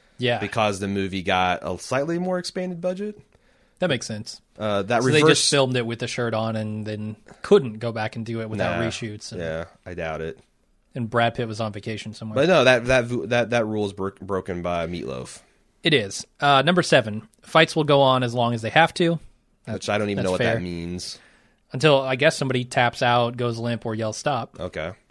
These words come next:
Speaker 1: Uh, and number eight, if this is your first night at Fight Club, you have to fight. So, I guess that's observed.
Speaker 2: Mm-hmm.
Speaker 1: Um,
Speaker 2: It has to be. Like, there's, that's,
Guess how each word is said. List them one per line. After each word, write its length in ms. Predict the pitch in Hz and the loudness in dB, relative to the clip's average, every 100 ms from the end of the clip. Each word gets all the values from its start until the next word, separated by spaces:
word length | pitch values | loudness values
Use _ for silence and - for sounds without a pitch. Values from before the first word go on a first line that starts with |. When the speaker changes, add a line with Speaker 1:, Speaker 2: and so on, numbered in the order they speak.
| _ - | _ -4
Speaker 1:
Uh, 280 | 139 131 127 135 | 2 4 4 2
and 160 | 139 | 0
number 200 | 147 139 | 0 0
eight, 300 | 165 190 185 | 4 4 2
if 140 | 160 139 | -2 0
this 220 | 156 151 | 0 0
is 80 | 135 | -4
your 80 | 131 | -2
first 320 | 147 135 - - | -2 -2 -6 -4
night 260 | 135 127 127 | 0 0 -2
at 120 | 117 | -4
Fight 220 | 127 117 | -4 -4
Club, 240 | - 117 | -4 -6
you 80 | 110 | -4
have 80 | 107 | -8
to 80 | - | -8
fight. 220 | 98 98 _ _ _ _ - _ _ _ _ _ _ _ _ | -12 -12 _ _ _ _ -20 _ _ _ _ _ _ _ _
So, 560 | - 107 104 107 107 - _ _ _ _ | -6 -4 -2 -4 -6 -10 _ _ _ _
I 100 | 117 | -6
guess 240 | 123 123 - | -4 -4 -4
that's 180 | 151 165 | -6 -4
observed. 520 | 151 170 175 180 - _ _ _ - | 0 0 0 -4 -18 _ _ _ -12
Speaker 2:
Mm-hmm. 300 | 104 92 90 - _ _ _ _ _ _ _ _ _ _ _ - | -8 -8 -8 -12 _ _ _ _ _ _ _ _ _ _ _ -6
Speaker 1:
Um, 600 | 117 117 120 117 117 117 - _ _ 131 | -2 0 2 0 -2 -4 -8 _ _ -2
Speaker 2:
It 60 | |
has 220 | 170 202 | 2 2
to 80 | - | 0
be. 240 | 85 82 78 | -8 -6 -4
Like, 140 | 90 | -4
there's, 320 | 139 131 127 | -4 -6 -6
that's, 380 | 131 127 - | -4 -4 -8